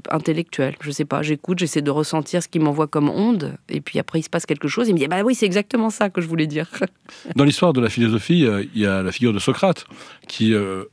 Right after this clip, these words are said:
Speaker 2: enfin, il y a deux Socrates, il y a le, le, le bon Socrate qui fait ça, justement. Il est vraiment dans l'écoute active,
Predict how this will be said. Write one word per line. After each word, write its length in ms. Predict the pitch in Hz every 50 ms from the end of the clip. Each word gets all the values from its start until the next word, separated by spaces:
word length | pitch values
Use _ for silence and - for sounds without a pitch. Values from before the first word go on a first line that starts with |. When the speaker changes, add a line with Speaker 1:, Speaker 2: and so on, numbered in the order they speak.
| _ _
Speaker 2:
enfin, 120 | - - 107
il 40 | 104
y 20 |
a 40 | 95
deux 160 | 95 98 127
Socrates, 400 | 117 - 139 117 - - 135 - -
il 20 |
y 40 | 107
a 80 | 95 95
le, 160 | 95 95 92
le, 240 | 92 98 101 107 104
le 120 | 101 101
bon 200 | 101 113 139 143
Socrate 400 | - - 104 - - 156 175 -
qui 220 | - - 117 107
fait 120 | 101 - 143
ça, 220 | - - 147 123 107
justement. 360 | 92 87 - 98 90 85 - _ _ _ _ -
Il 80 | 110 113
est 60 | 107
vraiment 320 | 104 107 131 151 156 151
dans 60 | 127
l'écoute 260 | 117 110 - - - 117
active, 420 | 101 - - 156 170 165 120 82